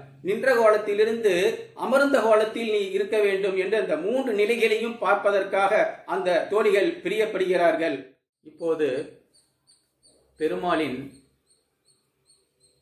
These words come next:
அழகிய தோற்றத்தை வர்ணிக்கிறார்.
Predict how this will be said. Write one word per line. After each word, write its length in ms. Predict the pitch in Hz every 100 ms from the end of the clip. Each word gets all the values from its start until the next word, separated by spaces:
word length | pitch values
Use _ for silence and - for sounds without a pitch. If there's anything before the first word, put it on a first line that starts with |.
| -
அழகிய 420 | 131 165 170 175 165
தோற்றத்தை 640 | 147 160 165 156 - 156 135 - - _ _ _ _ _ _ _ _ _ _ 131
வர்ணிக்கிறார். 680 | 143 165 - 147 135 113